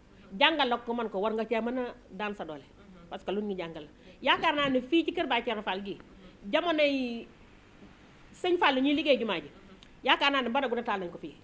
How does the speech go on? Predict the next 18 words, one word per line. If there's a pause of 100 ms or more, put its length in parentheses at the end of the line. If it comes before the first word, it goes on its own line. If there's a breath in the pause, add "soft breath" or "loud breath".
(140)
Man
bi
ma
xàmmee,
maa
ngi
fekk
sama
yaay
ñëw
yor
mbana
goo
xam
ne, (640 loud breath)
euh, (420)
euh,
barigo